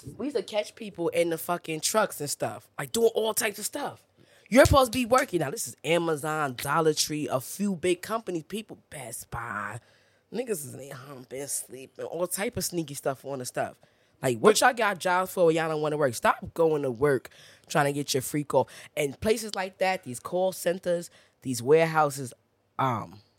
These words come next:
Speaker 1: these offices are high action packed for bullshit.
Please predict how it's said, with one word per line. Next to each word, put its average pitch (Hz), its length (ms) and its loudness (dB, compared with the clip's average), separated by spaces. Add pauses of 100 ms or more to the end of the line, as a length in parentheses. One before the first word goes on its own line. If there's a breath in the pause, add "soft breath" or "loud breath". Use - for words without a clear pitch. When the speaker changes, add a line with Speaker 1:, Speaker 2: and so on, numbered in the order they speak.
Speaker 1:
these 127 260 -8 (800)
offices 156 720 6
are 113 140 2
high 165 560 0
action 143 400 0
packed 151 360 -2
for 131 180 -4
bullshit. 147 1000 4